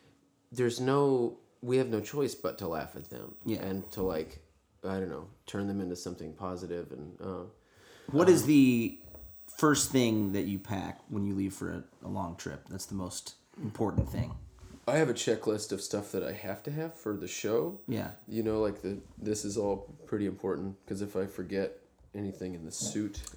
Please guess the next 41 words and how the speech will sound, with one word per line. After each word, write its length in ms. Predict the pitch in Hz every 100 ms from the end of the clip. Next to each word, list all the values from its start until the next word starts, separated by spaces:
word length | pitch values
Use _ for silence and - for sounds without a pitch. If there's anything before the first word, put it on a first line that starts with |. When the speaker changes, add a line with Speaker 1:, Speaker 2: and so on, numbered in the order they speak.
| -
Speaker 1:
attire 500 | 110 - 98 104 104
thing. 200 | 101 -
Speaker 2:
Yeah, 60 | 104
the 80 | 104
gold 320 | 107 127 117
chain, 560 | 120 127 120 117 117 117 - -
Speaker 1:
Yeah. 140 | 104
Speaker 2:
it 100 | 117
just 140 | 117 107
wouldn't 180 | 110 101
be, 240 | 101 95 - - 117
wouldn't 180 | 104
be 80 | 95
right. 240 | 95 92 92 - -
Speaker 1:
It 40 |
w-, 200 | 92 85 90
I 60 |
mean, 160 | 107 95
and 120 | 104
I 80 | 104
can't, 300 | - 110 104
I'm 80 | 107
not 140 | 107
gonna 120 | 107 101
find 420 | 101 98 98 95 - -
other 220 | 98 95
boots. 460 | 85 92 101 - - _ -
Speaker 2:
Yeah. 200 | 101 - -
Speaker 1:
Like 180 | 98 92
white 280 | 87 80
cowboy 260 | - 82 87
boots 420 | 78 95 98 - -
Speaker 2:
Yeah. 160 | - 95
Speaker 1:
in 280 | 80 76 76 -
Denmark. 460 | 92 87 98 98 - _ _
Speaker 2:
Right. 300 | 113 110 101
Speaker 1:
<laughs> 40 | -
You 100 | 135
know 40 |
what 140 | 196
I 40 | 185